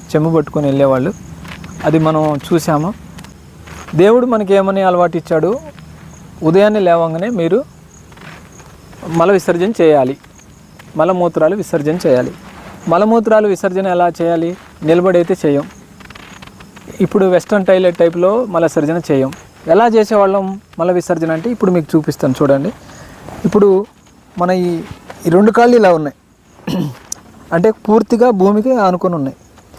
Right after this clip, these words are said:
మల విసర్జన అనేవాళ్ళు మనం ఇట్లా లోటా పట్టుకొని వెళ్ళేవాళ్ళం. ఇలా డైరెక్ట్గా కూర్చొని మల విసర్జన ఇలా చేసేవాళ్ళం. ఈ రెండు కాళ్ళ మీద కూర్చుంటే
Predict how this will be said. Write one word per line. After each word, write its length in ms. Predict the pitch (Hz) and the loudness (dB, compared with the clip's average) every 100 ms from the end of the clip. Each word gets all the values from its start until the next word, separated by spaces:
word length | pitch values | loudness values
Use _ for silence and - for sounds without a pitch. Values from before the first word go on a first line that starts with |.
| - - - - - - | -20 -20 -20 -20 -6 0
మల 160 | 185 | 4
విసర్జన 440 | 226 214 214 196 190 | 4 2 0 2 0
అనేవాళ్ళు 380 | 180 170 208 | 0 0 -2
మనం 140 | 226 180 | 0 0
ఇట్లా 180 | 175 170 | 4 4
లోటా 160 | 185 | 4
పట్టుకొని 340 | 190 180 175 160 | 0 -2 -4 -4
వెళ్ళేవాళ్ళం. 400 | 160 156 156 269 - _ - - - - | 0 2 0 -2 -10 _ -20 -20 -20 -4
ఇలా 140 | 185 208 | 0 4
డైరెక్ట్గా 500 | 180 196 - 220 208 | 4 2 0 -2 -2
కూర్చొని 420 | - 190 - 240 | -4 -6 -6 -6
మల 180 | 233 175 | -2 -2
విసర్జన 400 | 170 - 170 208 | -2 -2 0 2
ఇలా 180 | 202 151 170 | 0 0 0
చేసేవాళ్ళం. 600 | 151 165 - - - 180 - - - - | 2 0 -2 -6 -12 -14 -14 -20 -10 0
ఈ 20 | 170 | 2
రెండు 240 | 190 214 | 4 2
కాళ్ళ 220 | 214 196 | 2 2
మీద 140 | 190 180 | 2 -2
కూర్చుంటే 640 | 160 175 165 175 156 240 | -2 -2 -4 -8 -8 -10